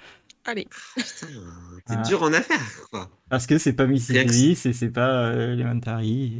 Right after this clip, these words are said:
Speaker 3: et voilà.
Speaker 2: Mais tu sais que j'ai regardé Missus Davis parce que, euh, parce que Glow à la base, hein. Donc si, si, si, si.
Speaker 3: Hmm.
Speaker 2: Si, si,
Speaker 3: Bref,
Speaker 2: si.
Speaker 3: on passe.
Speaker 2: Il y a une rousse, et il y a une rousse qui est-, qui était tr-, qui était
Speaker 3: Mais on
Speaker 2: sympa.
Speaker 3: a un autre sujet que Glow, euh, qui nous intéresse pas. Euh.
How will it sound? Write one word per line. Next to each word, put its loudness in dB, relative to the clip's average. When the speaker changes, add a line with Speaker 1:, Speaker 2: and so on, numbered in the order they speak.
Speaker 3:
et -6
voilà. -8
Speaker 2:
Mais -2
tu -2
sais 4
que 4
j'ai 6
regardé 4
Missus -2
Davis -2
parce -2
que, 0
euh, 2
parce -10
que -8
Glow 2
à 0
la -4
base, -6
hein. -4
Donc -12
si, -2
si, -10
si, -8
si. -6
Speaker 3:
Hmm. -2
Speaker 2:
Si, -8
si, -10
Speaker 3:
Bref, 6
Speaker 2:
si. -18
Speaker 3:
on 4
passe. 4
Speaker 2:
Il 6
y 10
a 8
une 8
rousse, 6
et 4
il 4
y 8
a 8
une 4
rousse -2
qui -2
est-, -6
qui -12
était -8
tr-, -16
qui -8
était -4
Speaker 3:
Mais 8
on 8
Speaker 2:
sympa. 8
Speaker 3:
a 8
un 6
autre 4
sujet 6
que 6
Glow, 8
euh, 8
qui 2
nous 8
intéresse 4
pas. 0
Euh. 6